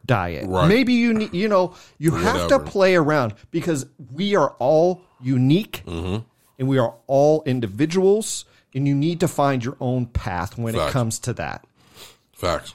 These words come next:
Speaker 1: So do you, my question is, do you see that a lot? Do you see a lot of people falling into these traps of
Speaker 2: For
Speaker 1: not
Speaker 2: sure.
Speaker 1: finding their own path and just picking and, you know, like, these,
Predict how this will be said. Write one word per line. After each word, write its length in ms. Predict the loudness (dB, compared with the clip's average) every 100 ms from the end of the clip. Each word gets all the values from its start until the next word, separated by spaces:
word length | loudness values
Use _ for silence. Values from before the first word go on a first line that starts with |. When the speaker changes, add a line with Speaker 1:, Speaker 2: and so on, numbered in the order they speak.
| -2
Speaker 1:
So 160 | 2
do 180 | 2 2
you, 360 | 2 2 0 -2
my 200 | 0 0
question 320 | 2 0 0
is, 100 | -2
do 120 | 0 -2
you 220 | 0 -2
see 240 | -2 0
that 180 | 2 2
a 60 | 4
lot? 300 | 2 0 -2
Do 60 |
you 120 | -4
see 180 | -2 2
a 60 | 2
lot 180 | 2 2
of 60 |
people 240 | 0 -2 0
falling 360 | 2 2 2
into 220 | -2 -2
these 200 | -6 -6
traps 380 | -4 0 0 0
of 60 | 0
Speaker 2:
For 60 | 2
Speaker 1:
not 180 | 2 2
Speaker 2:
sure. 120 | 0
Speaker 1:
finding 360 | 0 2 0
their 140 | 2 2
own 100 | 2
path 260 | 0 0
and 100 | 0
just 160 | -2 -4 -8 _
picking 340 | -6 -4 -4 -4
and, 160 | -4 -10 -20 _ -4
you 120 | 2
know, 160 | 4 4
like, 220 | 2 0
these, 260 | -2 -2